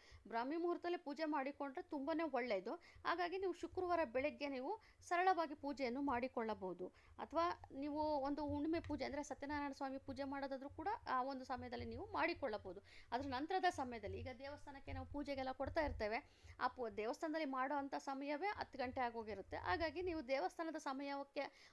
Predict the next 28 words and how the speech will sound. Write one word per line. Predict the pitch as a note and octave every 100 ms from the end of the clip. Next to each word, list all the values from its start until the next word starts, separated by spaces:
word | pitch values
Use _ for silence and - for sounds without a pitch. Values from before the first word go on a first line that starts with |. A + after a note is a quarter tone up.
| -
ಅನುಗುಣವಾಗಿ | C#4 F#4 G4 F#4 E4 D4
ಹೋಗಿ | D4 C4+ D4
ನೀವು | C#4 C4 F#4+
ಪೂಜೆಯನ್ನು | F4+ D#4+ D#4 C#4
ಮಾಡಿಕೊಂಡು | A#3+ G#3+ B3+ A3 A3
ಬರಬಹುದು. | - G#3+ B3 G3 F3 G3+ G4 - - - -
ಇನ್ನ | G4+ G#4 F4+ D4+ A3
ದೇವರ | B3+ F#4+ G#4
ವಸ್ತುಗಳನ್ನು | F4+ G#3+ - G4 G4 G4 G4+
ನಾವು | F#4+ F4+ F#4
ಯಾವಾಗ | B3 G#3+ A#3+ E4+ F#4 -
ಶುದ್ಧಿ | E4 D4
ಮಾಡ್ಕೋಬಹುದು | D#4+ C4 D#4 G4 E4 E4 D4
ಅನ್ನುವುದಾದರೆ | - C4+ E4 D#4 B3+ A#3 F#4 C#4 - - - -
ಇದರ | C#4+ D#4+
ಬಗ್ಗೆ | D4 F#4+
ನಾನು | G4+ F#4
ಕೆಲವೊಂದು | D#4 C#4 F4+ G4+
ಮಾಹಿತಿಗಳನ್ನ | F4 D#4 D4 C#4 C4+ C4+
ನಿಮ್ಗೆ | B3 -
ಕೊಡ್ಲೇಬೇಕು. | - A3 B3 D#4+ D4+ - A3+ F#4+ - - -
ಈಗ | F4+ G4
ನಿಮ್ಗೆ, | F4+ E4+ F4+ F#4+
ಆ, | - - C#4+ C#4
ಶುಕ್ರವಾರ | C#4+ F4 - G#4 F#4+ F#4+
ನಾವು | F4 E4 E4+ F4+
ಒಂದು, | - B3+ C4 A#3+
ಆ, | A#3+ - A#3 A#3+